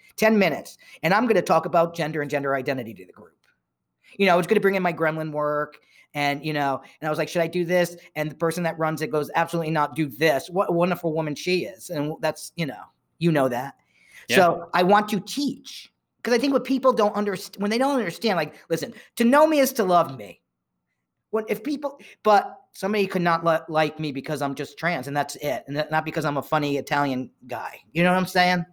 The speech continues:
Speaker 1: They don't see that. They'll just see the hate of me being something that has nothing to do with them. <laughs> I mean,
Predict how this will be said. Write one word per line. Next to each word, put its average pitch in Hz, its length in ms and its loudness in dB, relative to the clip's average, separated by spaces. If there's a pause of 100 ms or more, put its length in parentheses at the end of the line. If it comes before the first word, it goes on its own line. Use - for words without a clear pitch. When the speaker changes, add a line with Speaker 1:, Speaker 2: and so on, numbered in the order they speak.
(320)
Speaker 1:
They 202 100 4
don't 202 200 4
see 190 260 2
that. 131 200 0
They'll 151 120 -2
just 160 220 -2
see 165 100 -2
the 143 120 0
hate 151 320 -4
of 131 340 -4
me 143 180 -2
being 139 440 0 (480)
something 185 480 2
that 151 140 4
has 143 180 0
nothing 151 600 0
to 117 80 -6
do 110 160 -6
with 104 160 -12
them. 82 240 -12 (100)
<laughs> - 100 -20
I - 80 2 (320)
mean, 226 160 0